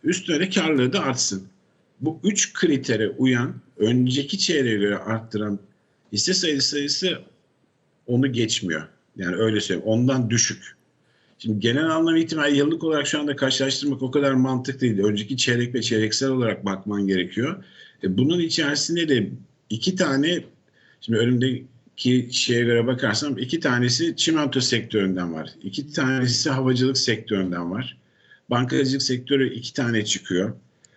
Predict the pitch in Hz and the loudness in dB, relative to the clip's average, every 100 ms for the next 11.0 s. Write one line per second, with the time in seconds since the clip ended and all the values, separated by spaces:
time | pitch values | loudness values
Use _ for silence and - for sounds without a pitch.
0 | _ - 110 139 135 139 143 139 131 127 | _ -2 0 2 2 2 2 2 2 2
1 | 123 131 120 123 117 127 117 110 113 - | 0 0 0 -2 -2 0 0 0 0 0
2 | 123 104 92 113 123 123 127 113 131 127 | 0 2 0 2 2 2 0 -2 0 0
3 | 123 135 131 - - 113 139 131 131 127 | 0 0 0 -6 -10 -4 -4 0 2 2
4 | 107 - - 92 90 110 117 120 117 120 | 2 -2 -4 -2 0 0 0 0 -2 -2
5 | 135 120 127 127 110 117 - 127 123 - | 0 2 2 2 -2 -2 0 2 0 -2
6 | - 120 113 107 92 113 107 110 110 104 | -4 -2 0 0 0 0 0 0 0 2
7 | 98 95 117 110 104 95 90 85 78 87 | 0 0 -2 0 0 0 0 -2 -2 -4
8 | 127 - - - - _ _ 113 120 131 | -4 -8 -20 -20 -20 _ _ 0 2 2
9 | 139 151 143 139 139 139 147 123 123 135 | 0 2 2 2 2 2 2 2 2 2
10 | 131 139 135 127 120 - - 98 131 | 0 -2 0 0 0 -2 -2 -2 -2